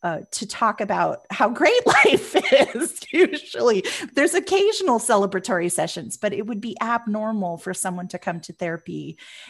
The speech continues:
and their whole session is talking about how great everything is. That, that's, you don't need me.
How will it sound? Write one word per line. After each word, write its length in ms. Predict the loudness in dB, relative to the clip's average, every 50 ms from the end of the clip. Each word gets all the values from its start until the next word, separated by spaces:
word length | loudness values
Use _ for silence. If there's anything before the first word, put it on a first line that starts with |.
| -12 _ -2
and 220 | -2 -2 0 -2
their 200 | -2 0 0 -2
whole 920 | -4 -6 -10 -4 -2 0 2 4 4 4 4 4 4 2 2 0 -2 -4 -8 -18 _ _ _ _
session 800 | -8 -2 2 4 4 4 4 0 -6 -6 -8 -8 -8 -10 -12 -12 -16 _ _ _ _ _
is 360 | -2 -2 -2 -2 -6 -8 -10
talking 360 | -4 0 0 0 0 -2 -6
about 200 | -4 -2 -4 -2
how 140 | -2 -4 -4
great 500 | -4 -6 -10 -6 0 2 2 2 4 2
everything 540 | 0 0 -2 -6 -14 -14 -12 -12 -12 -10 -10
is. 420 | -10 -12 -10 -10 -10 -10 -10 -12 -16 _ _ _ _ _
That, 300 | 0 0 0 0 -4 -4
that's, 460 | -2 -2 -2 -2 -4 -4 -4 -6 -10 _ _ _
you 140 | -6 -2 0
don't 180 | 0 0 0 0
need 300 | -2 0 0 -2 -2 -6
me. 340 | -8 -8 -10 -12 -16 -18